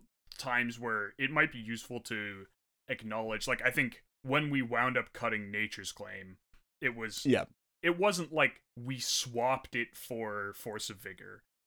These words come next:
Speaker 1: but it was like, w-,
Speaker 2: Yeah.
Speaker 1: with the printing of Boseiju and our decision that we wanted to include Force of Vigor, you know, it's like, okay, now it feels like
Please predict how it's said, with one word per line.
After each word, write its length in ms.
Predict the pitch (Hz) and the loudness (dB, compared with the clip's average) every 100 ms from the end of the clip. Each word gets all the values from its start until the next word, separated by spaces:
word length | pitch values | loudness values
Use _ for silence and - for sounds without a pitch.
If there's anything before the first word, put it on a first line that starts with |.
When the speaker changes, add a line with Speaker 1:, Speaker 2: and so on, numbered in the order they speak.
| - | 4
Speaker 1:
but 100 | 127 | 4
it 60 | |
was 160 | 117 117 | 4 2
like, 180 | 113 110 - 117 | 2 0 -12 -8
w-, 180 | 135 120 | 4 4
Speaker 2:
Yeah. 140 | - | 4
Speaker 1:
with 320 | 147 226 233 | 0 0 0
the 120 | 175 180 | -4 -4
printing 460 | - 156 151 147 | 0 0 0 -2
of 160 | 131 110 | -4 -4
Boseiju 840 | 117 - 120 113 107 104 98 98 _ _ _ 139 | -4 0 2 0 0 -6 -8 -12 _ _ _ 4
and 480 | 139 131 123 117 - | 6 6 4 0 -4
our 160 | 120 110 | 0 0
decision 460 | 113 - 139 113 | 0 2 2 2
that 100 | 117 | -2
we 80 | 113 | -4
wanted 300 | 104 107 107 | -6 -6 -6
to 120 | 110 | -8
include 300 | 104 - 101 | -10 -12 -10
Force 260 | - 202 - | 0 0 0
of 60 | 143 | 0
Vigor, 480 | 139 123 113 110 _ _ _ _ | 0 2 0 -2 _ _ _ _
you 80 | 123 | 0
know, 80 | 107 | 0
it's 120 | 107 | 0
like, 200 | 110 104 | -2 -2
okay, 220 | 123 113 107 | -2 -2 2
now 320 | 113 123 120 | 4 6 4
it 100 | - | 0
feels 340 | 139 139 120 | 0 2 2
like 320 | 120 110 - | 2 2 0